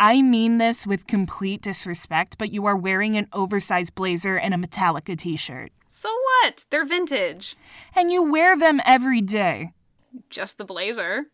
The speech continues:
Speaker 1: Robbie.
Speaker 2: Junie, you're an asshole.
Speaker 1: So are you, hot stuff?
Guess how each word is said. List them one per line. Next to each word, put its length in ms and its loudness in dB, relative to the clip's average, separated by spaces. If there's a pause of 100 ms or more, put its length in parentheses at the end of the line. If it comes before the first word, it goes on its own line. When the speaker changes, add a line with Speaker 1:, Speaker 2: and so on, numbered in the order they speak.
(180)
Speaker 1:
Robbie. 640 4
Speaker 2:
Junie, 680 -2 (200)
you're 200 -4
an 80 -6
asshole. 480 -8 (220)
Speaker 1:
So 180 -6
are 80 0
you, 160 0
hot 260 -4
stuff? 460 -8